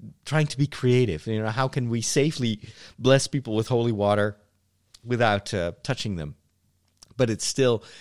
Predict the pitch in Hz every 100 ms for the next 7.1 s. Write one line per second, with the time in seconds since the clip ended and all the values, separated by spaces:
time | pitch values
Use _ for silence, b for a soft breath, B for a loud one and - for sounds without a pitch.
0 | B B B 120 - 120 120 131 117 113
1 | 123 - 104 90 - 98 90 - 78 78
2 | 78 - 95 90 87 85 80 - _ _
3 | 101 107 127 160 - 104 87 92 80 -
4 | 76 - - - - 82 80 87 107 82
5 | - B B B B B - 85 82 -
6 | - - 104 107 98 90 104 90 92 82